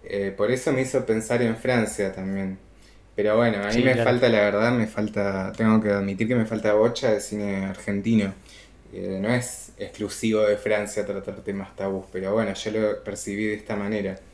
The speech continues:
Speaker 1: Y
Speaker 2: No, pero el otro día, por ex-, perdona que te
Speaker 1: Sí,
Speaker 2: interrumpa.
Speaker 1: no, no,
Speaker 2: El,
Speaker 1: no.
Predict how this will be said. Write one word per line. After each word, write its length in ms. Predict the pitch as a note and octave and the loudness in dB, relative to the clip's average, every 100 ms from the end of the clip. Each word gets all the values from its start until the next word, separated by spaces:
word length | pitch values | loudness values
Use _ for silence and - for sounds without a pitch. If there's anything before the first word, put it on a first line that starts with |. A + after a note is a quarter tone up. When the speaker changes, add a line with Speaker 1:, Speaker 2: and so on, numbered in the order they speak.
| - - - - - - - | -20 -20 -20 -20 -20 -20 -14
Speaker 1:
Y 420 | - - G#2+ G#2+ G#3 | -6 -4 -2 -2 2
Speaker 2:
No, 160 | A#3+ | 2
pero 260 | G3+ F#3+ G#3 - - - - - - - | 4 4 4 0 -20 -20 -20 -20 -8 0
el 160 | F#3+ | 2
otro 160 | A3 G#3+ | 6 8
día, 160 | A3 | 6
por 140 | G3+ E3 | 6 2
ex-, 100 | D3 | 2
perdona 400 | - D3+ E3+ F#3 | 2 4 4 2
que 100 | D#3+ | 2
te 80 | C#3 | 0
Speaker 1:
Sí, 140 | C3 | 0
Speaker 2:
interrumpa. 400 | B2+ B2+ A#3+ G#3 A3 | 0 6 8 8 6
Speaker 1:
no, 60 | F#3+ D3+ | 4 0
no, 180 | D#3 D3 - | -4 -8 -4
Speaker 2:
El, 100 | D#3 | 0
Speaker 1:
no. 60 | G#3 | 0